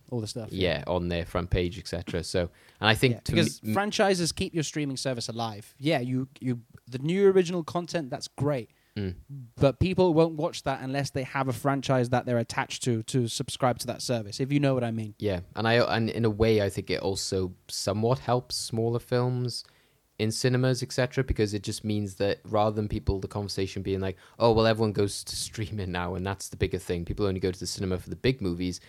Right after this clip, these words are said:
Speaker 2: Well, actually, if streaming becomes a bit more of, like, companions to the big movies, then small films can still have their place at the cinema, et cetera.
Speaker 1: Mm.
Speaker 2: So I think that that's, and like you said, the, the most interesting thing for me going forward is as well is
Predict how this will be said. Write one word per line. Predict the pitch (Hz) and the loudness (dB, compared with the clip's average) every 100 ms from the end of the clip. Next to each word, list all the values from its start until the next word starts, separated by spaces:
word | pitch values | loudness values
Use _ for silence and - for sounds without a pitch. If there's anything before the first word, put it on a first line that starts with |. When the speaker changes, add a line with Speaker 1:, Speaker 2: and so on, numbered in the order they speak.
| - _ | -20 _
Speaker 2:
Well, | - 147 | 4 4
actually, | - 107 | 4 0
if | 92 | -2
streaming | - - 135 143 | -2 0 4 4
becomes | 113 - 107 | 2 0 -4
a | 95 | 0
bit | 113 - | 0 0
more | 101 98 | -2 -2
of, | 95 | -2
like, | 98 95 | -2 -4
companions | - 107 - 107 117 127 98 92 - | -6 -12 -6 -2 0 0 0 -2 -6
to | 95 | -8
the | 90 | -8
big | 87 80 | -8 -6
movies, | 87 82 82 85 - - - _ _ | -6 -6 -6 -8 -10 -14 -20 _ _
then | 117 110 107 104 | 2 2 2 -2
small | - - 123 123 120 | -4 -6 -2 2 2
films | 110 123 113 104 | 2 0 0 0
can | 104 | -4
still | - 110 104 | -4 -2 0
have | 101 | 0
their | 95 92 | 0 4
place | 107 95 - | 4 4 -2
at | 85 | -8
the | - | -6
cinema, | - 117 90 | -2 0 0
et | 85 80 | -4 -6
cetera. | 87 - - | -8 -8 -8
Speaker 1:
Mm. | 120 | -8
Speaker 2:
So | 117 95 90 - - _ | -2 -2 -4 -10 -20 _
I | 110 | 0
think | 113 | 2
that | 113 104 - _ | 4 4 2 _
that's, | 110 98 - - - _ _ - | 0 0 -2 -12 -16 _ _ -4
and | 107 | 2
like | 110 | 4
you | 101 | 4
said, | 98 98 87 | 2 0 2
the, | 107 98 - | 4 4 2
the | 104 | 2
most | 113 117 | 4 2
interesting | 110 - 101 - 98 | 0 2 0 0 -4
thing | 101 | -4
for | 92 98 | -4 -6
me | 92 | -2
going | 90 | -4
forward | - 92 92 | -2 -2 -2
is | 92 | -2
as | 90 90 | -6 -2
well | 92 90 | 0 0
is | 90 87 | -2 -4